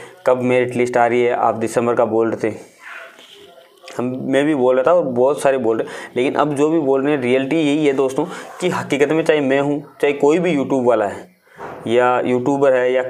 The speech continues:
कोई भी, मतलब किसी भी department में आपके खुद के family member या कोई भी होगा, कोई ना कोई department में होगा, सीआरपीएफ़ में ज़रूर होगा, तो उसका connection मिल जाएगा आपको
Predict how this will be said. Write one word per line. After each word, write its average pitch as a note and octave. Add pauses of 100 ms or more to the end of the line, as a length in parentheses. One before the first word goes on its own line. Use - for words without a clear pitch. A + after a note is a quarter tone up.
(120)
कोई E3+
भी, F3+
मतलब C#3+
किसी D3+
भी D3+
department B2+
में C3
आपके A#2
खुद B2
के C3
family A#2
member A#2
या B2
कोई B2
भी A#2+
होगा, A2
कोई A#2+
ना B2
कोई A#2 (380)
department A2+
में A#2
होगा, G#2+ (400)
सीआरपीएफ़ A#2+
में A#2
ज़रूर A2+
होगा, A2+ (540)
तो A2+
उसका A#2 (280)
connection B2+
मिल B2+
जाएगा A2+
आपको G#2